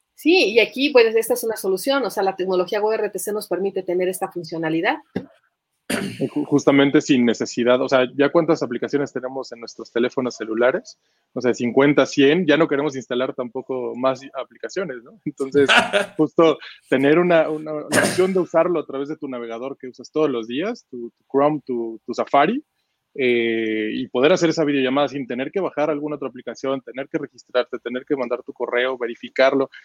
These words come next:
Speaker 2: o sea, te brincas todo ese proceso que también le ayuda al, al cliente a hacer algo mucho más sencillo, más, más fácil, ¿no? Y no tener, eh,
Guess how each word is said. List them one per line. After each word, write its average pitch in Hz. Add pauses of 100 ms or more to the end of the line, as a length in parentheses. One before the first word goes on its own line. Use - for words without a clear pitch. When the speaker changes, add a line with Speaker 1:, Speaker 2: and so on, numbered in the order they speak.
(140)
Speaker 2:
o -
sea, 123 (380)
te 135
brincas 170
todo 170
ese 156
proceso 131
que 127
también 123
le 143
ayuda 135
al, 120
al 117
cliente 123
a 123
hacer 120
algo 143
mucho 120
más 127
sencillo, 165
más, 135 (240)
más 160
fácil, 160
¿no? 143
Y 156
no 143
tener, 135 (320)
eh, 117